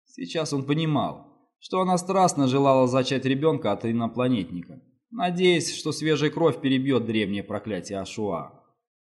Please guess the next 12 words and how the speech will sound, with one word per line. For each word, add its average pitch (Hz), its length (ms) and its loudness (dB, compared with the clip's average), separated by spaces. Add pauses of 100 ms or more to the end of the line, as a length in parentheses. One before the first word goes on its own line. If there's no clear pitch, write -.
(320)
Он, 180 600 2
метис, 151 720 -4 (460)
тому 196 280 -2
пример. 180 540 0 (840)
В 160 80 -2
отличие 175 420 2
от 170 80 -2
представителей 165 600 0
мужского 165 440 0
населения 160 500 0
на 147 120 2
Бикаэле, 151 800 0